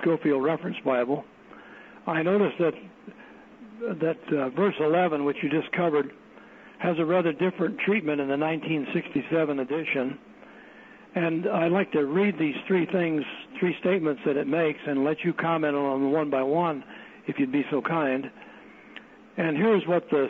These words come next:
Scofield Reference Bible's footnotes tell us about verse eleven. Taken together, the New Testament teaches, teachings concerning the return of Jesus Christ may be summarized as follows. One,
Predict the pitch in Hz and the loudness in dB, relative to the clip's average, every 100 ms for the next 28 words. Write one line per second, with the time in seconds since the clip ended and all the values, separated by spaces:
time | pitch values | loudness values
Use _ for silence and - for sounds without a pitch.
0 | - 185 185 165 147 170 185 131 - 151 | 2 2 4 4 4 2 0 -6 0 2
1 | 147 139 135 - - 233 156 151 143 - | 4 2 0 0 0 0 2 0 0 -4
2 | - - - - - 202 165 131 156 151 | -14 -18 -20 -6 2 4 4 2 0 0
3 | 143 135 156 - 147 165 143 120 110 - | 0 2 0 2 2 2 2 -2 -6 -18
4 | - - - - 190 214 233 180 160 175 | -20 -20 -20 -6 2 2 4 2 2 4
5 | 180 151 139 160 - - - - 151 156 | 4 4 2 0 -10 -20 -20 -4 -2 2
6 | 208 - 196 180 - 151 143 143 208 202 | 2 2 2 2 0 -2 -2 0 0 0
7 | 156 139 - 165 - - - - - 226 | 0 -2 -2 -16 -18 -20 -20 -12 0 2
8 | 208 156 139 147 - 151 - 196 196 165 | 2 0 -2 -4 -4 -4 0 2 2 2
9 | 147 143 - 196 190 135 123 170 175 156 | 0 0 2 2 2 0 0 0 0 0
10 | - 185 170 143 - - - - - 165 | 0 2 2 2 -4 -16 -18 -18 -10 -2
11 | 175 190 165 135 190 202 180 151 143 139 | 2 2 0 -2 0 0 2 2 2 2
12 | 135 190 143 - 196 202 139 113 - - | 0 0 -2 2 4 6 4 0 -6 -14
13 | - - - - - - 208 160 117 | -20 -20 -20 -20 -8 0 2 2 0